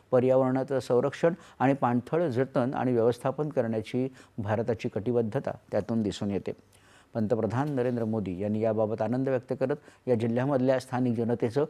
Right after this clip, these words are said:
आणि पाणथळाच्या जतनाबाबत त्यांच्या भावनांचा गौरव त्यांनी केला आहे. पृथ्वीसाठी अतिशय महत्त्वाच्या असलेल्या जैवविविधतेचं जतन आणि संरक्षण करण्याच्या सरकारच्या कटिबद्धतेला या गोष्टीने अधोरेखितच केलं आहे.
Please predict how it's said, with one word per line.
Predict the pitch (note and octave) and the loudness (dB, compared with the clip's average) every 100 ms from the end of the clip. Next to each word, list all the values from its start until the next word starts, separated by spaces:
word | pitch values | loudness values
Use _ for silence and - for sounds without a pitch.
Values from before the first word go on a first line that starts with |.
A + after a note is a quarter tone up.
| - - _ _ - | -4 -20 _ _ -8
आणि | G#2 | -4
पाणथळाच्या | - D#3 A2 C3+ C#3+ C3 | 0 0 2 0 0 -2
जतनाबाबत | B2+ - B3 C3 G2 G2 _ - | -2 0 2 2 0 -4 _ -2
त्यांच्या | A#2+ B2+ | 0 0
भावनांचा | A#2+ A2+ A#2+ B2+ A2 - | 0 0 0 0 -2 -2
गौरव | B2+ G2 G2+ | 0 0 0
त्यांनी | G#2+ F#2+ | 0 -2
केला | A#2+ G#2 G2 | -2 -2 -2
आहे. | G2+ G2+ _ _ - - - | -4 -6 _ _ -20 -20 -2
पृथ्वीसाठी | C3 B2+ C#3+ C3 B2+ C#3+ | 0 4 2 4 2 4
अतिशय | C3 E3 F#3 | 4 2 0
महत्त्वाच्या | F3 D#3 E3 E3 D#3 | 0 2 2 2 4
असलेल्या | D3+ - D3 C#3+ C#3+ | 2 4 2 4 4
जैवविविधतेचं | B2 B2+ C#3+ D#3 D3 C3 B2 C3+ A#2+ A#2 | 2 2 4 4 2 2 2 0 0 -2
जतन | G2 A2 C#3 D3+ - - | 0 2 2 0 -8 -6
आणि | B2 D#3 | 0 0
संरक्षण | F3 D#3 C#3 D3 F3+ F#3+ | 2 2 2 2 -2 -2
करण्याच्या | F3 C3 C3 B2+ C#3 | 0 0 0 0 -2
सरकारच्या | C3 A#2+ G#2+ A#2+ A2+ A#2+ | -2 -4 -2 -2 -2 -4
कटिबद्धतेला | A2+ A2 A#2 G#2+ A2+ A#2 A#2 C#3 - - - - - | -4 -4 -2 -2 -2 0 2 0 -2 -20 -20 -18 0
या | B2+ | 2
गोष्टीने | A#2 - A#2 | 2 0 -2
अधोरेखितच | G#2+ G2 B2+ B2 C3+ C3+ C3+ | 0 2 2 4 2 0 -2
केलं | C3+ C3 | -2 0
आहे. | A#2+ | -2